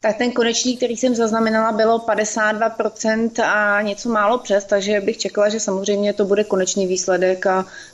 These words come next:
a současný prezident Erdogan se stal vítězem.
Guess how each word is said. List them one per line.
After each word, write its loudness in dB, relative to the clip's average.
a 0
současný 0
prezident 0
Erdogan 2
se -6
stal -2
vítězem. -2